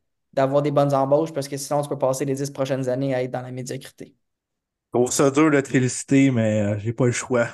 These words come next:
Speaker 2: Jim Harbaugh
Speaker 1: <laughs>
Speaker 2: est un coach que je respecte énormément.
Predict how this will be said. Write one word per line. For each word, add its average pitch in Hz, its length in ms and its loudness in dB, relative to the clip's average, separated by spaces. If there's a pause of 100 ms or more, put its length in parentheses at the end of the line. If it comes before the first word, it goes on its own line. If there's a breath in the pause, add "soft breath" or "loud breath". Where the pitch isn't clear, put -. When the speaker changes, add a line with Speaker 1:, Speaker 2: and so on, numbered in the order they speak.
(100)
Speaker 2:
Jim 127 300 0
Harbaugh 123 400 6
Speaker 1:
<laughs> - 60 -4
Speaker 2:
est 135 240 0
un 117 160 -2
coach 131 420 0
que 123 160 0
je 113 80 -4
respecte 120 540 -4
énormément. 120 840 -2